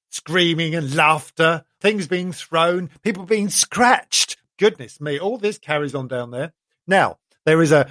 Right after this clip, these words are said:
of course, with a, with a thing as large as this, it had its own, it was like its own town. It had its own farm,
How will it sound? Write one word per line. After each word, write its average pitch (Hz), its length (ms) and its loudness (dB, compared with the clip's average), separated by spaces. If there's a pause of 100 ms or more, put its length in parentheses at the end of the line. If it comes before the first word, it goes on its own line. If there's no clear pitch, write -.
(120)
of 143 200 0
course, 202 260 4 (180)
with 170 120 2
a, 165 120 4
with 160 160 0
a 123 80 0
thing 170 440 0 (220)
as 123 280 -10
large 143 320 4
as 123 80 -4
this, 147 200 -2
it - 80 -8
had 180 180 0
its 165 180 -4
own, 160 240 0
it - 300 -16
was 180 100 -6
like 226 180 4
its 185 140 -4
own 165 180 2
town. 127 500 2
It 135 120 -8
had 156 160 -2
its - 180 -10
own 139 280 -4
farm, 139 540 -2